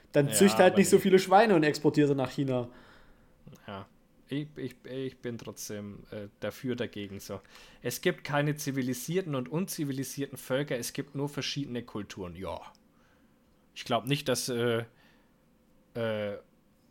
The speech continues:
Speaker 2: das ist ja auch wieder eine dämliche Frage im Endeffekt, weil, wa-, wa-, was ist denn zivilisiert? Also wenn ich jetzt, jetzt sag, äh, und, und gleichzeitig aber mit Kulturen, so wenn ich jetzt hier so eine Busch-, äh, so Buschkumpels, die wirklich noch richtig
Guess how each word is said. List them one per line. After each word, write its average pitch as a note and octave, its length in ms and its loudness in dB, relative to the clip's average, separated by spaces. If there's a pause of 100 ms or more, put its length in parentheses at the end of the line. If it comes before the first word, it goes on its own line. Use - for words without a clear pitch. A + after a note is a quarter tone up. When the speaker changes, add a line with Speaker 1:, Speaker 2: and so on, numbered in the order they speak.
Speaker 2:
das B2+ 200 -4
ist D3+ 120 -6
ja B2+ 80 2
auch C3+ 160 0
wieder B2+ 140 0
eine A2 140 -2
dämliche A#2+ 400 -4
Frage B2+ 360 -4
im F#2+ 120 -6
Endeffekt, G2 480 -12
weil, A2 300 0 (840)
wa-, C3 260 0
wa-, C3+ 180 -4
was E3 180 0
ist - 100 -8
denn F3+ 140 -2
zivilisiert? F3 640 0
Also C#3+ 180 2
wenn E3+ 120 2
ich F#3 80 0
jetzt, G3 180 -2
jetzt F3 180 -4
sag, F3 220 0 (380)
äh, C#3+ 160 4
und, D3+ 280 0
und C#3+ 140 0
gleichzeitig D3+ 500 2
aber C#3 120 4
mit C#3 180 2
Kulturen, C3+ 440 4
so C#3 140 6
wenn D3+ 120 6
ich D#3 100 0
jetzt D#3+ 220 0
hier D#3+ 160 0
so D3+ 100 0
eine C#3+ 160 2
Busch-, - 500 0
äh, E3+ 480 2
so D3+ 140 -2
Buschkumpels, F#3+ 720 0
die C3+ 140 0
wirklich F#3+ 280 2
noch D3 160 2
richtig F#3+ 520 2